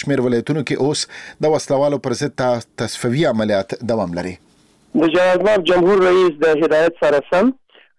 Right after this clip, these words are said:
Speaker 2: تر څو چې وسلوالو طالبانو د افغانستان د، م، حکومت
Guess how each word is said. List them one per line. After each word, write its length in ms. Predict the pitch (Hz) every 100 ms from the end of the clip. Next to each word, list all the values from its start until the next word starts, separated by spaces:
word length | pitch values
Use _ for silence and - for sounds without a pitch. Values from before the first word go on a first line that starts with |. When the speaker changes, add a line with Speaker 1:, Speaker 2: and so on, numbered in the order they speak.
| -
Speaker 2:
تر 160 | 165 143
څو 100 | 170
چې 100 | 165 160
وسلوالو 460 | 156 160 160 156 151
طالبانو 480 | 156 151 156 156 147 143 139 _ _ - - 147
د 80 | 143
افغانستان 760 | 143 139 - - 156 160 151 139
د، 20 | 147 143 139 139 139 139
م، 340 | 143 139 143 139
حکومت 580 | 147 151 151 156 151 -